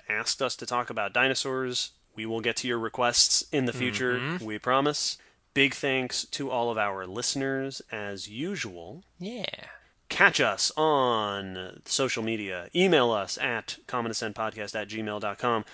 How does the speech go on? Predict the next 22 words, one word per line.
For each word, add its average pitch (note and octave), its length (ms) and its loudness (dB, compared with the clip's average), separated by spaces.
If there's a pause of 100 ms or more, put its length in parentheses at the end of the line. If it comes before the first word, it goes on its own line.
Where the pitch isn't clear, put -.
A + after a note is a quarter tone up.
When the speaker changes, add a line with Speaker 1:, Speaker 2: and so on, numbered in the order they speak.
(420)
Speaker 1:
Follow C3+ 480 8
us A#2+ 220 6
on A#2 380 2
Podbean G#2+ 680 0
or A2+ 340 0
on G2 340 -4 (120)
iTunes. G#2+ 600 -2
Leave D3+ 340 2
us C3+ 280 6
comments. B2 720 4 (440)
Catch C#3+ 320 4
us C#3+ 160 2
on B2 180 0
Patreon B2+ 640 0
if C3 160 -2
you B2 140 -2
are A2 120 0
so G2+ 240 -2
inclined. B2 640 2 (480)
We D3+ 300 4
release C3+ 560 4
episodes C3+ 800 2